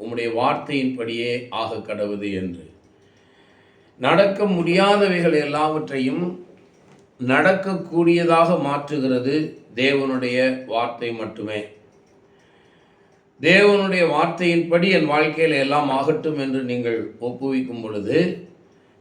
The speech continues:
நடக்க முடியாதவைகள் எல்லாம் நடக்கக்கூடியதாக மாறும். வார்த்தைக்கு உங்களை அர்ப்பணியுங்கள். தேவனுடைய கிருபை நிறைந்த வார்த்தைகளுக்கு, உடன்படிக்கையின் வார்த்தைகளுக்கு,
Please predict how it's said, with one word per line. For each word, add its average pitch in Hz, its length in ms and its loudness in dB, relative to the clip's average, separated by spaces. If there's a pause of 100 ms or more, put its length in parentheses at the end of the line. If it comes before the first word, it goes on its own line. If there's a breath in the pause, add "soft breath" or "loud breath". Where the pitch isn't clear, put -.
நடக்க 185 500 0
முடியாதவைகள் 175 760 2
எல்லாம் 143 340 0
நடக்கக்கூடியதாக 131 1040 -2
மாறும். 104 400 -8 (1080)
வார்த்தைக்கு 175 760 2
உங்களை 147 320 2
அர்ப்பணியுங்கள். 117 800 -2 (1040)
தேவனுடைய 175 640 2 (500)
கிருபை 185 400 2
நிறைந்த 160 380 0
வார்த்தைகளுக்கு, 131 1080 -2
உடன்படிக்கையின் 147 920 0
வார்த்தைகளுக்கு, 123 800 -6